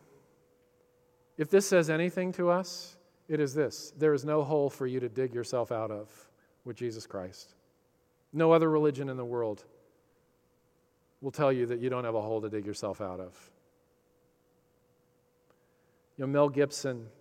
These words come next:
shows up in The Passion of the Christ one time. You know where it is? It's the hand that's driving the nails into the cross. Rembrandt, in his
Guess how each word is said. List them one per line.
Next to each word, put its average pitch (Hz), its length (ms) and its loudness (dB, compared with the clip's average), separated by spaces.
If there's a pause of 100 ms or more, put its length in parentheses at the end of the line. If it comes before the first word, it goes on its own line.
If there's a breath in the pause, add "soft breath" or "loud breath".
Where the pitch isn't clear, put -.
(760)
shows 151 360 2
up 143 180 2
in 147 60 -6
The 131 60 -8
Passion 139 380 -2
of 131 80 -8
the 123 80 -10
Christ - 500 -6 (120)
one 120 320 -6
time. 107 340 -10
You 104 80 -10
know 123 140 -8
where 127 180 -4
it 127 60 -4
is? 151 340 -6 (880 loud breath)
It's 131 160 -10
the 120 140 -6
hand 104 600 -10 (520)
that's 127 200 -10
driving 117 420 -2
the 110 60 -10
nails 104 580 -12 (560)
into 113 160 -10
the 107 80 -8
cross. 95 320 -10 (1500)
Rembrandt, 156 720 2
in 135 120 -8
his 135 360 -6